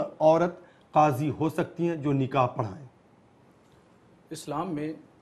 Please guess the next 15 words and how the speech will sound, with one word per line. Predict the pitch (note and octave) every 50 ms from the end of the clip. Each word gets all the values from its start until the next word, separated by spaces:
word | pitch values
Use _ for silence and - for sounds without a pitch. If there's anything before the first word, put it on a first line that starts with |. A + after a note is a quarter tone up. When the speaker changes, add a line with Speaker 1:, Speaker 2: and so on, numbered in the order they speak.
| _ _ _ _ _ _ _ _
Speaker 2:
औरत | C#3+ D3 D#3 D#3+ D#3+ D#3+ -
का | E3 D#3+
बड़ा | D#3 D3+ D3 D3
एक | D3 D3 D3
मकाम | C#3 B2 - - B2 A#2
है | G#2 G2+ G2 G2+ - _ _ _ _ -
Speaker 1:
जी। | A#2+ A#2 G2 - - - B2
Speaker 2:
बड़ी | C3 C#3 C3+
हैसियत | B2+ B2 B2 A#2+ - D3+ D3
दी | C#3+ D3 D#3
है | C#3+ C#3+ D3 C#3+
इस्लाम | C#3+ - D3+ C#3 C3+ C#3+
ने | D3+ D#3+ D#3+ - - C#3
Speaker 1:
जी। | C3+ A#2 G2 - - - -
Speaker 2:
और | C#3 C#3+ D3+ D#3 D#3+ E3 E3